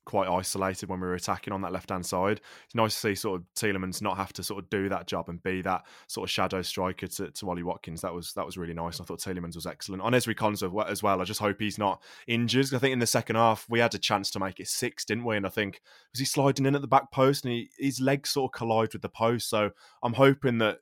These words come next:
it's a sort of impact injury and he's not pulled anything or twisted anything. Um, and it's just, I mean, it was probably a little bit of precaution as well. I mean, we're five nil up, but he doesn't need to stay on the pitch.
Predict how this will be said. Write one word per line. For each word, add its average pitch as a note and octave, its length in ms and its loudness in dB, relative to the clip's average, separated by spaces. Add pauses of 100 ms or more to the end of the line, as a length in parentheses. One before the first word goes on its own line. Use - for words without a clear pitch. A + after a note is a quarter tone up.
it's - 320 -4
a G2 340 4
sort G2 220 -6
of - 100 -8
impact G2+ 440 -4
injury F#2 400 -4
and F#2 60 -4
he's F2+ 120 -10
not E2 160 -8
pulled F#2 320 -6
anything F#2 400 -6
or D#2+ 100 -8
twisted F#2+ 400 -8
anything. F2 420 -6 (340)
Um, F2 380 -2
and F#2+ 100 -8
it's F#2+ 100 -8
just, - 440 -8
I C3+ 80 4
mean, D3+ 140 2
it - 20 0
was D3+ 100 2
probably F#3 200 6
a - 20 8
little C#3+ 160 10
bit B2 100 4
of - 60 0
precaution A#2 440 2
as G2 120 -4
well. G#2 120 6
I G#2 40 4
mean, A2 160 -2
we're G2+ 80 -8
five G#2 320 2
nil F#2+ 100 0
up, F#2+ 160 -2
but F#2+ 80 -10
he G2 80 -6
doesn't G2+ 220 -8
need F#2+ 160 -4
to - 80 -10
stay G2 140 -2
on F#2 120 -2
the G2+ 80 -6
pitch. - 380 -4